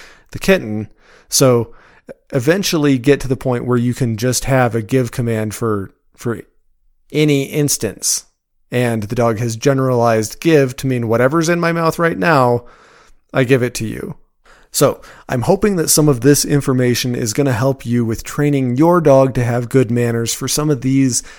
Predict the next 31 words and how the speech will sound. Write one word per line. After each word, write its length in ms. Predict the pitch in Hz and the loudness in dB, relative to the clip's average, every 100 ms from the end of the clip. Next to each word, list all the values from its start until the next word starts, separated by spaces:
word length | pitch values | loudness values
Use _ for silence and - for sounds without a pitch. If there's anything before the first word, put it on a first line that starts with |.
| _ | _
specific 720 | - - 123 - 127 117 110 | -6 -2 -2 0 0 -2 -2
skills. 540 | - - 113 98 - - - - - _ - | -2 0 -2 -2 -8 -16 -20 -20 -20 _ -2
And 320 | 131 117 107 - _ _ | 0 0 -6 -14 _ _
just 260 | 208 190 190 | 0 2 0
to 60 | |
kind 220 | - 147 | -2 0
of 80 | 131 | 0
recap, 500 | 131 135 127 110 107 - - - - _ | 0 0 0 -2 -2 -10 -20 -20 -20 _
whatever 640 | - 120 147 165 175 175 165 | -10 -2 2 4 4 2 0
the 460 | 127 131 127 120 | -2 -2 0 -2
behavior 640 | 107 135 110 127 135 135 | 0 0 2 0 2 0
problem, 580 | 123 131 123 135 135 127 | -2 0 0 0 0 0
the, 300 | 113 104 101 _ - _ _ 143 | -2 -2 -4 _ -20 _ _ -10
the 100 | 131 | -8
good 360 | 110 135 123 110 | -2 0 0 0
manners 580 | 113 117 120 120 117 - - | -2 -2 -2 0 0 -4 -4
etiquette 440 | 110 123 120 117 | -4 -2 -2 -4
problem 420 | - 123 113 117 | -2 0 0 -2
is 360 | 117 117 113 - - - | 0 0 -2 -6 -10 -6
that 100 | 123 | -4
you're 180 | 123 131 | -2 -2
dealing 500 | 110 127 127 123 117 | 0 0 0 0 -2
with 300 | 117 113 - | -2 -2 -8
with 320 | 120 120 - | -6 -6 -4
your 220 | 113 123 | -2 0
dog, 360 | 135 139 156 147 - - - _ - | 2 2 0 -4 -14 -20 -20 _ -4
still 400 | - - 180 175 | 0 2 2 0
apply 360 | - 147 143 | 0 0 2
these 260 | 127 120 104 | 2 -4 -4
general 420 | - 127 127 117 | -2 0 0 -2
concepts 760 | - 120 110 101 107 98 - | -4 -4 -2 -2 -2 -4 -6